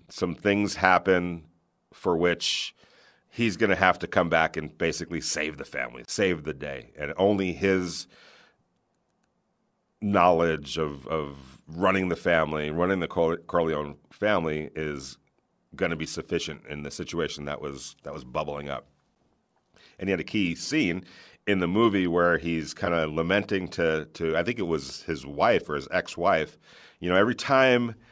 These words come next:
I try to leave, every time I try to start, you know, get away from this, they pull me back in."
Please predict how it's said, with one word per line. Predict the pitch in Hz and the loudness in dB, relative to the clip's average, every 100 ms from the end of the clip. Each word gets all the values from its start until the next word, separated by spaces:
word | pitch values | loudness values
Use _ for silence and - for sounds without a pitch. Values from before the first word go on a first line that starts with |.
| _ _ | _ _
I | 92 | 0
try | 95 - 113 104 | 2 4 6 6
to | 90 | 4
leave, | 87 123 175 101 101 | 2 0 2 2 4
every | 113 131 | 2 4
time | 123 101 | 4 2
I | 92 | 0
try | 123 104 | 2 4
to | 90 82 - _ | 4 0 -12 _
start, | - - 113 110 - _ _ _ | -10 4 6 6 -2 _ _ _
you | 110 | -2
know, | 90 | 0
get | 110 110 | 2 2
away | 107 104 135 | 6 6 6
from | - 87 85 | 2 -2 0
this, | 87 - - - | -2 -2 -8 -8
they | 82 | -10
pull | - - 147 | -10 2 2
me | 123 101 | 2 0
back | 90 85 - | 0 -2 -4
in." | 139 65 | -8 -8